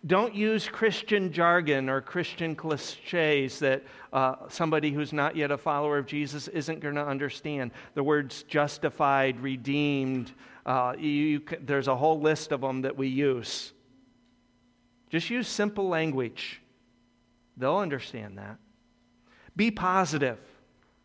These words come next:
Don't criticize other religious groups. Keep it short. I would encourage three to five minutes, and keep it real.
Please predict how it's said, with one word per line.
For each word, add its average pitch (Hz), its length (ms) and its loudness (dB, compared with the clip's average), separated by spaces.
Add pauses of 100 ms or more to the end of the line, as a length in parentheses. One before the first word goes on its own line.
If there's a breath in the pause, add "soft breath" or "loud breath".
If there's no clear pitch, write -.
(300 soft breath)
Don't 165 240 2
criticize 165 760 2
other 147 240 2
religious 143 540 -2
groups. - 680 -6 (840 loud breath)
Keep 170 260 0
it 151 140 -2
short. 165 500 0
I 127 100 -2
would 139 140 -2
encourage 147 640 -2
three 143 240 -4
to 143 80 0
five 139 400 0
minutes, 156 520 -2
and 151 280 -4
keep 214 280 -6
it 220 140 -2
real. 156 500 -2